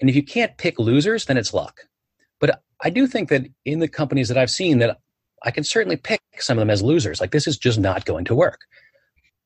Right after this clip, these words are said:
So that means it's not all luck. And it, if it's not all luck, then being able to ch-, choose the ones that fit the power law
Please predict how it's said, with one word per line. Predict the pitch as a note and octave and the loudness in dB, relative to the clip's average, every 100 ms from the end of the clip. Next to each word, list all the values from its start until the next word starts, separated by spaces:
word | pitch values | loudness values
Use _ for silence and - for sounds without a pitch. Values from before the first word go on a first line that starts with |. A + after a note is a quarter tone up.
| - | -16
So | - E3+ E3 | -2 0 2
that | D#3+ | 2
means | F3 F3 | 0 -2
it's | D#3 | -2
not | F#3+ | 0
all | G2+ D#2+ | 0 -2
luck. | - _ - | -10 _ -8
And | C3 | -2
it, | C#3 - - - _ - | -2 -4 -16 -20 _ -6
if | C#3 | -6
it's | - - | -4 0
not | - | 4
all | D3 | 4
luck, | A#2+ - | 4 2
then | A#2 | 0
being | C3 D#3 | 2 2
able | D3 | 2
to | C3 | -2
ch-, | - _ _ _ _ _ | -8 _ _ _ _ _
choose | - E3 D#3+ | -4 -2 0
the | B2+ | 2
ones | A#2 | 2
that | G2+ | 0
fit | - - F#3 - | -4 -2 -2 -2
the | |
power | - G#2+ G2+ | -2 0 2
law | G2+ | 0